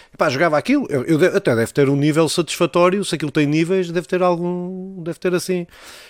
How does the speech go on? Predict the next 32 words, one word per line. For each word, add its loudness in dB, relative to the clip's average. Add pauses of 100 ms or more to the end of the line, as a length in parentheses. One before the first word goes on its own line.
(120)
Hum, -4
pronto, -2
eh, -2
mas -6
joguei 2
e 2
gosto 0
do -2
jogo. 0
E 0
acho -4
que -6
é -2
um -2
jogo 2
muito -2
fixe. 0
E -6
tem -2
vindo 0
a 2
crescer. 0
E 0
tem -4
vindo, -4 (300)
eh, 0 (160)
tem 0
vindo 0
a 0
pôr -2
mais 2
heróis. 4